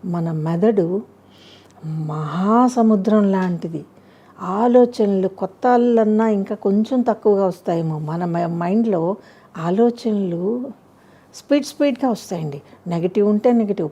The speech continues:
పాజిటివ్ ఉంటే పాజిటివ్, ఏమి తోచకపోతే ఏమి తోచకపోయినట్లే. మైండ్ని కంట్రోల్ చేయడం మహా కష్టం. If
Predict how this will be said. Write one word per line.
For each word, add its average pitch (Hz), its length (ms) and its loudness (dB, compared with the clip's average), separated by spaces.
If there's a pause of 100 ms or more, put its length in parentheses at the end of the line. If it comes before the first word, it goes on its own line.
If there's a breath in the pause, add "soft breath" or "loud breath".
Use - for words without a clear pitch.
పాజిటివ్ 185 420 -2
ఉంటే 208 200 0
పాజిటివ్, 196 460 -4
ఏమి 180 240 0
తోచకపోతే 180 640 -4
ఏమి 156 140 -8
తోచకపోయినట్లే. - 840 -16 (540 loud breath)
మైండ్ని 226 560 2
కంట్రోల్ 208 420 0 (100)
చేయడం 196 260 -4
మహా 175 240 -6
కష్టం. 196 500 -6 (100)
If 247 120 0